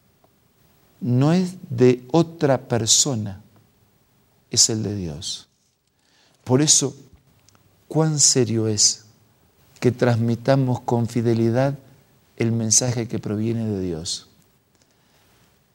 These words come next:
Y cuán importante es que usted que está escuchando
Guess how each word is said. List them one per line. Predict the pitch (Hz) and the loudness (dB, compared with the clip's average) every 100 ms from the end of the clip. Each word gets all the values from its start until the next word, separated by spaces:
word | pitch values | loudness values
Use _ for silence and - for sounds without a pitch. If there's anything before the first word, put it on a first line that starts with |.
| _ _ | _ _
Y | 143 | -2
cuán | - 190 | 4 4
importante | 190 160 160 147 180 180 175 165 | 6 4 4 4 4 4 4 0
es | 160 | 0
que | 156 | -2
usted | 143 - - 160 160 160 | -4 -2 2 4 4 0
que | 143 | -6
está | - 156 | -2 -4
escuchando | 147 143 131 135 156 160 156 147 | -2 -2 -2 2 2 2 -2 -6